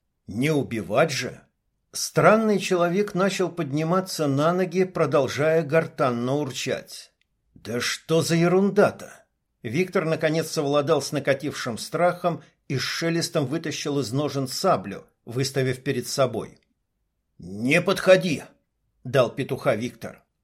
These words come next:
А человек будто и не слышал совсем. Неровной походкой снова пошел на парня. А когда он, наконец, вышел из густой тени прохода,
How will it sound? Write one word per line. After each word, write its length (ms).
А 120
человек 460
будто 360
и 60
не 140
слышал 440
совсем. 600
Неровной 580
походкой 580
снова 420
пошел 420
на 140
парня. 500
А 160
когда 500
он, 240
наконец, 640
вышел 460
из 120
густой 520
тени 380
прохода, 840